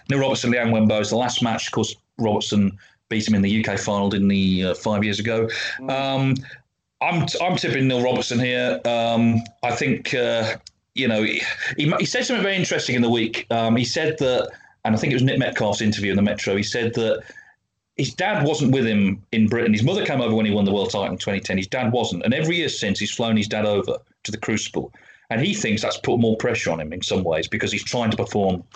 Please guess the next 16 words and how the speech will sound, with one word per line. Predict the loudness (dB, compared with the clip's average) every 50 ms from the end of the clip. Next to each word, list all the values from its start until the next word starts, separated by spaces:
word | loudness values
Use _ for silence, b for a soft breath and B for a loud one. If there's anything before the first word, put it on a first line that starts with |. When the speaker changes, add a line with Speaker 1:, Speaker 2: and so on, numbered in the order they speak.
| B B B B B B
Speaker 1:
for | -4 -2
him. | 0 0 0 2 2
Now, | 2 0 0
this | -2 -2 -4 -4 -2
year | -2 0
he | 0
won't | 0 0 0 -2
be | -2 -2
coming | -2 0 0 0 0
for | 0 0
obvious | 0 0 0 -2 -2 -2
reasons | 0 0 0 -2 -2 -4 -4 -6
with, | -6 -6 -4
with | -4 -2 -2 -2 -2 -2
what's | -2 -2 -2 -2
happened. | -4 -2 -2 -2 -2 -4 -4